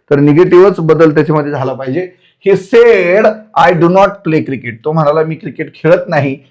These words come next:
He said that he did not play cricket. Do not होतं, तिथे did not झालं. काळ चेंज झाला ना, काळ बदलला, परंतु निगेटिव्ह जसं आहे तसंच राहिले. She said, "I did not sing a song." She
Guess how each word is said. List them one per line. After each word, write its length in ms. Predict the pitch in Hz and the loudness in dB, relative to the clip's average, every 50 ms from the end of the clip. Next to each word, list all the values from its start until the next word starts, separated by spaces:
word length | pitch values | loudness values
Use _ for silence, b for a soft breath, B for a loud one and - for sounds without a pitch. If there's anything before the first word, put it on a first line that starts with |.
| _ _ _ - | _ _ _ -8
He 60 | 180 | -8
said 380 | - - _ - 349 - - 226 220 | -8 -8 _ 2 2 2 2 2 2
that 260 | 202 160 147 147 143 - - _ _ _ _ _ _ - | 2 2 2 0 -2 -4 -10 _ _ _ _ _ _ -6
he 80 | 160 | -6
did 240 | 139 131 143 139 131 | -4 -4 -6 -6 -6
not 180 | 143 156 156 160 | -6 -6 -6 -8
play 280 | 156 - _ 147 127 123 | -10 -12 _ -10 -8 -8
cricket. 340 | 123 113 110 113 110 107 - _ _ _ _ _ _ 139 131 156 | -10 -12 -18 -18 -18 -20 -20 _ _ _ _ _ _ -4 -2 0
Do 120 | 165 196 | 2 2
not 160 | 214 220 - | 2 2 2
होतं, 320 | 180 165 - - 143 139 139 | 0 -2 -2 -2 -4 -6 -6
तिथे 540 | - _ _ _ 160 147 147 135 123 143 | -10 _ _ _ -8 -6 -4 -2 -2 -2
did 160 | 143 135 151 143 | -2 0 0 0
not 140 | 135 123 | 0 0
झालं. 200 | 110 107 104 98 98 - - | -2 -4 -6 -6 -8 -2 0
काळ 160 | 175 202 214 | 2 2 2
चेंज 320 | 214 220 208 190 185 165 | 2 0 -2 -2 -2 -2
झाला 180 | 135 110 98 107 | -4 -4 -6 -6
ना, 100 | 131 135 123 - _ _ _ _ | -8 -10 -12 -14 _ _ _ _
काळ 180 | - 175 180 175 | 0 2 2 4
बदलला, 440 | 156 143 120 120 110 104 101 98 - b b b b _ | 2 2 2 2 0 0 -2 -4 -6 b b b b _
परंतु 240 | - 170 185 180 214 | -6 -6 -6 -4 -4
निगेटिव्ह 640 | 185 175 185 196 202 247 233 - 233 226 202 220 202 | -2 -2 0 0 0 -2 -2 -2 -4 -2 -2 -2 -2
जसं 100 | 170 180 | 0 0
आहे 120 | 175 165 165 165 | 0 0 0 -2
तसंच 260 | 165 160 170 156 143 | -4 -4 -4 -6 -6
राहिले. 320 | 147 147 131 123 127 139 b b b b b b b _ - | -6 -4 -4 -4 -6 -6 b b b b b b b _ -20
She 280 | - - 247 254 269 | -10 -4 -2 0 0
said, 600 | - - - 285 247 240 226 208 180 156 147 151 147 - - _ _ - 185 | 0 0 2 2 4 4 4 4 2 2 0 0 -4 -8 -16 _ _ 0 0
"I 100 | 202 208 | 2 2
did 200 | 202 202 208 185 | 2 0 0 0
not 180 | 208 226 240 240 | 0 0 0 0
sing 340 | 220 - - 240 226 196 196 | -2 -6 -8 -8 -6 -6 -6
a 160 | - - 175 - 180 | -8 -10 -6 -2 -2
song." 220 | 160 147 139 143 - _ _ _ _ _ | -2 -2 -2 -6 -12 _ _ _ _ _
She 360 | _ - - 202 202 214 214 | _ -12 -8 -6 -6 -6 -6